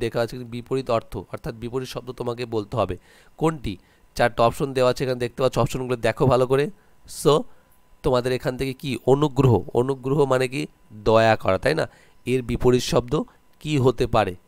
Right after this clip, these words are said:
তাই না? এর বিপরীত শব্দ, দয়ার বিপরীত শব্দ নিগ্রহ। So অপশন চলে যাবে এইটা। কেউ ভুল করে যেন দয়া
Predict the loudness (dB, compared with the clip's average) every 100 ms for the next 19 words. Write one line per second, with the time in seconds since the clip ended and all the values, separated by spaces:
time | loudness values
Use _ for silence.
0 | _ _ -2 2 0 -2 -14 _ -2 0
1 | 2 0 2 2 2 2 4 4 4 0
2 | 0 0 -2 -4 -4 -4 -2 0 -2 -8
3 | _ -8 -4 -4 -2 -2 -2 -6 -4 0
4 | 0 0 -2 -4 -6 _ -2 0 2 0
5 | 4 4 6 6 4 0 -4 -20 -10 4
6 | 6 6